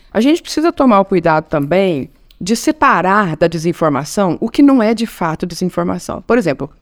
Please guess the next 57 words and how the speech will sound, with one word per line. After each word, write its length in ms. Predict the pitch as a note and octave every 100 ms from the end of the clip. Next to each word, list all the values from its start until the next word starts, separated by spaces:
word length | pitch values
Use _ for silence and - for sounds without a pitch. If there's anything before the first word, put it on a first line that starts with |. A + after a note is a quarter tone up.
| _
um 160 | E4+
erro 300 | F4+ G#3 F#3
jornalístico 720 | A#3+ A#3+ C#4 F3 A#3 G3 - -
acontece, 720 | F#3+ - G4 - A#3+ - C#3+ - _ _ -
né? 140 | F3+
Nós 200 | C4 F3
não 180 | G3 G3
somos, 540 | - G3+ G#3 C#3 F3
os, 160 | F3 F3
os 40 | F#3
jornalistas 540 | G3+ F#3+ F3+ - B3+
não 120 | C4
são 240 | A#3 G#3+ A#3
robôs. 640 | D4 F4+ F#3 F#3 - - _ _ -
Vai 120 | F#3+
chegar 280 | G3+ D#4+ D#4
um 60 |
momento 380 | D#4 C#4 G#3+ A3+
que 80 | -
o 40 |
chat 280 | B3+ F#3 F3
G 140 | F#3 G3
P 140 | A#3
T 160 | - A#3+
vai 100 | D#4
escrever 300 | - A3 A3
matéria 320 | F3 F3+ E3+
jornalística, 580 | E3 D3 D#3+ G3 - C#3+
provavelmente, 540 | D3 D3 C#3+ C#3+ - _ -
mas 200 | C#4+ A#3+
hoje 180 | F#3+ F#3+
ainda 160 | G3
não, 300 | B3 D4 D3+ - -
ou 100 | D#3+
pelo 160 | F#3+
menos 180 | F3+ F#3+
eu 60 | A3
acredito 360 | G#3+ F3+ F3+
que 100 | -
não. 220 | A3 - - _ _
E 60 | -
às 120 | A#4+
vezes 160 | A4+ A#4
a 60 |
gente 180 | A4 G#4+
se 100 | -
equivoca, 540 | F4+ A#3+ A#3 D#4+ D4+ E3
coloca 320 | G3+ A#3+ C#4
uma 140 | G#3
coisa 240 | - G#3+ F3+
errada, 360 | E3 G3+ F3+ -
isso 240 | A#3 -
é 120 | A4
erro, 260 | E4 A3 F3+
é 80 | F#3+
um 80 |
equívoco. 600 | B3 - C4+ G3 C#3+ F#2